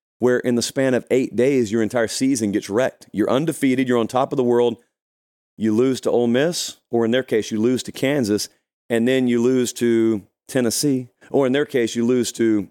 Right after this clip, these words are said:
Oklahoma State, and it's done. It's over. That's how quick it can happen. That's why coaches act so paranoid all the time.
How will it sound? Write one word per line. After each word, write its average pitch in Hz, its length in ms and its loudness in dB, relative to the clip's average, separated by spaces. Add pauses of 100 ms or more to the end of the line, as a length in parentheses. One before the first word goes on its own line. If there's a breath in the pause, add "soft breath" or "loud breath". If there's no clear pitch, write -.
Oklahoma 117 420 0
State, - 360 -2 (260)
and 127 140 0
it's 147 140 -4
done. 151 340 -2 (160)
It's 156 200 0
over. 175 400 -2 (280)
That's 180 220 -2
how 165 120 2
quick - 320 -4
it 135 120 -6
can 92 140 -6
happen. 87 440 -10
That's - 140 -12
why 160 80 -2
coaches 131 420 -2
act - 220 -2
so 120 100 0
paranoid 101 560 -2
all 78 140 -6
the 73 60 -8
time. 80 280 -10